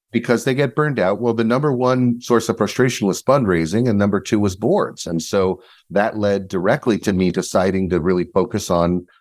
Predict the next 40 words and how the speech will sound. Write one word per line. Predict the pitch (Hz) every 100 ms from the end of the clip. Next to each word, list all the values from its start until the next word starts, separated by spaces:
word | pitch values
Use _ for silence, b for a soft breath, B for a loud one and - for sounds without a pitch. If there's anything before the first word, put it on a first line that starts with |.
| b b
helping | - 101 104 98
nonprofits | 92 90 98 92 92 -
and | 95 90
associations | 90 - 87 - 90 - 90
and | 90
other | 85 85
mission-led | 87 - 87 80
groups | 196 180 -
with | - -
their |
fundraising | 87 95 90 92 85
and | 82 78
board | 139 180
needs. | 101 82 80 - - b b b _
The | 117
report | 107 117 - 160
also | - 131 - 131 104 90 _
highlighted | 107 104 101 90
the | 80
fact | - 85 87 -
that | 101
executive | 85 101 90 90 -
coaching | 127 165 - 87
was | 82 -
the |
most | 85 80
cost-effective | - 76 - - 82 82
way | 80 80
to | 78
address | 76 92 107 -
that. | 58 -
And | 80
so | 80 - 80 78 B B B _
that | 92 92 101
led | 98 95
to | 85
some | - 82
of |
that | 85 95 107
work. | 101 101 -